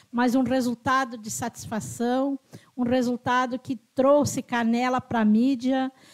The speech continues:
e a gente viu a comunidade de Canela, os turistas,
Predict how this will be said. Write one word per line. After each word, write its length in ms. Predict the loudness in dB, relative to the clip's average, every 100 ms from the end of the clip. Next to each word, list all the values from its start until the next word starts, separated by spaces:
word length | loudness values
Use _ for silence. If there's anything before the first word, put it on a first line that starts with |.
| -8
e 120 | 0
a 60 | 2
gente 300 | 2 0 -2
viu 460 | -2 0 2 0 -4 -14 _ _ _
a 100 | -12
comunidade 760 | 0 2 2 0 0 0 -2
de 60 | -6
Canela, 640 | -4 -2 -2 -4 -8 -12 -12
os 180 | -10 -8
turistas, 920 | 0 2 4 6 4 0 -2 0 0